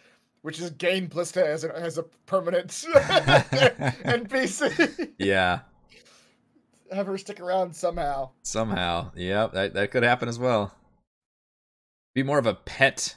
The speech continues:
Speaker 2: uh, ally at that <laughs> point than a, than a
Speaker 1: Oh, yeah,
Speaker 2: full-fledged
Speaker 1: absolutely.
Speaker 2: party member,
Speaker 1: I mean,
Speaker 2: but
Speaker 1: I
Speaker 2: yeah.
Speaker 1: mean,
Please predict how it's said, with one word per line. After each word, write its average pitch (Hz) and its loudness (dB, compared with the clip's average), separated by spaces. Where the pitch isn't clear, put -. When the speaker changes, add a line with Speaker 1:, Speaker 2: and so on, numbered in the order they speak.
Speaker 2:
uh, 92 2
ally 101 6
at 95 0
that 113 4
<laughs> - -
point 156 6
than 156 6
a, 143 10
than 135 4
a 139 6
Speaker 1:
Oh, - 6
yeah, - 8
Speaker 2:
full-fledged 131 8
Speaker 1:
absolutely. - 2
Speaker 2:
party 135 8
member, 101 2
Speaker 1:
I - 4
mean, 127 2
Speaker 2:
but 98 0
Speaker 1:
I - 0
Speaker 2:
yeah. - 2
Speaker 1:
mean, 220 -8